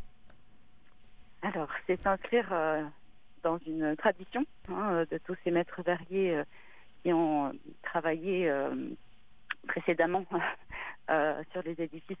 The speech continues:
religieux et, euh, et de laisser une trace finalement, un, c'est un, comme un travail de mémoire, <laughs> on laisse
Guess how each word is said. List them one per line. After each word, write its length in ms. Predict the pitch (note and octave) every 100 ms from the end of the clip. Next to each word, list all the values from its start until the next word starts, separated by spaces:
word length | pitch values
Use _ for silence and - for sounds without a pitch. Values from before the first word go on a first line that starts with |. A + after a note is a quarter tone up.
| -
religieux 580 | D#3+ E3 D#3+ A3+ C#4+ D#4 - - -
et, 260 | E3+ E3 D#3
euh, 320 | D#3 D#3 C3
et 120 | D3+ -
de 80 | D#3+
laisser 240 | F3+ E3+ G3
une 120 | G3
trace 240 | - F#3 -
finalement, 500 | F3+ D#3+ D#3 E3+ F#3+ D#3 C#3+
un, 40 | -
c'est 80 | -
un, 60 | E3+ -
comme 160 | - A#3
un 40 |
travail 220 | A3 G#3+
de 80 | G#3+
mémoire, 340 | G3+ F#3+ G3+ A#3
<laughs> 100 | -
on 40 | -
laisse 160 | F3+